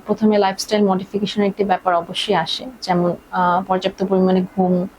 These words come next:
পর্যাপ্ত পরিমাণে পানি খাওয়া বা স্ট্রেস, আহ, রিলিফ করার চেষ্টা করা।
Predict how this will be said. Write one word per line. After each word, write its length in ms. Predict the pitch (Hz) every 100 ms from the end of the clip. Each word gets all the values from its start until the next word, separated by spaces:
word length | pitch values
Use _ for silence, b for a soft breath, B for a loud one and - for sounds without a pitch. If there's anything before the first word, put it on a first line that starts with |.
| 202
পর্যাপ্ত 320 | 196 196 196
পরিমাণে 380 | 196 196 196 196
পানি 280 | 196 190 208
খাওয়া 460 | - 175 175 175 - B B B B -
বা 240 | 180 170
স্ট্রেস, 520 | 190 - 196 196 - -
আহ, 260 | 185 180 185
রিলিফ 280 | 196 196 -
করার 140 | 190
চেষ্টা 340 | 190 185 -
করা। 360 | 190 170 160 220